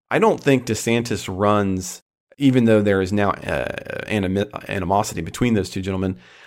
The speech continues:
I don't believe that DeSantis runs at the same time as Trump does because their bases so largely overlap. Uh, and, and I don't think, as you were pointing out, if Trump runs,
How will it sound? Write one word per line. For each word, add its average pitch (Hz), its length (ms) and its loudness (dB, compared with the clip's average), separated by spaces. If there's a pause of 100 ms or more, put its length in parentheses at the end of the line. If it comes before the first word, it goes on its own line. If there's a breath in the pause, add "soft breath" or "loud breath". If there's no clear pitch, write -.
(140)
I - 80 0
don't 139 160 4
believe 117 320 2
that 92 140 -4
DeSantis 98 500 0
runs 107 400 2
at 90 80 -12
the 95 60 -8
same 95 240 -2
time 90 240 -2
as 98 80 -6
Trump 143 340 -2
does 95 280 2
because 110 340 -4
their 104 160 2
bases 101 680 -2
so 101 460 0 (240 soft breath)
largely 113 640 2
overlap. 107 800 -2 (540 loud breath)
Uh, 87 460 2
and, 127 160 2
and 131 100 4
I 123 80 4
don't 127 220 4
think, 120 240 2
as - 480 -2
you 147 80 4
were 147 80 4
pointing 107 340 2
out, 101 280 0 (320 soft breath)
if 120 160 -2
Trump 131 340 2
runs, 117 600 4